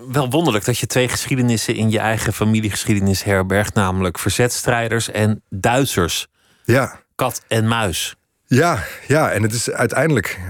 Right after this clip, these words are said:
Speaker 2: eh, in zoverre goed gekomen dat mijn opa's elkaar hebben ontmoet, ehm, op het huwelijk van mijn ouders. En eigenlijk, eh,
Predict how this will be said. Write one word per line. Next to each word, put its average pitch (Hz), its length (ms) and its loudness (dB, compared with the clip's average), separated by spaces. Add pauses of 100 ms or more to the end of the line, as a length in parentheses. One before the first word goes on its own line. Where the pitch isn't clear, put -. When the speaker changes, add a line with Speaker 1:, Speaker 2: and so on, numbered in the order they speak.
Speaker 2:
eh, 98 360 2
in 107 120 0
zoverre 113 380 2
goed 104 180 -2
gekomen 92 300 2
dat 90 100 2
mijn 87 160 2
opa's 101 340 0
elkaar 80 340 0
hebben 82 180 0
ontmoet, 90 440 -2 (300)
ehm, 90 540 -4 (180)
op 95 120 0
het 80 100 -4
huwelijk 90 240 2
van 87 100 -2
mijn 80 120 0
ouders. 80 260 -2
En 98 160 -2
eigenlijk, 107 520 0 (840)
eh, 85 340 -2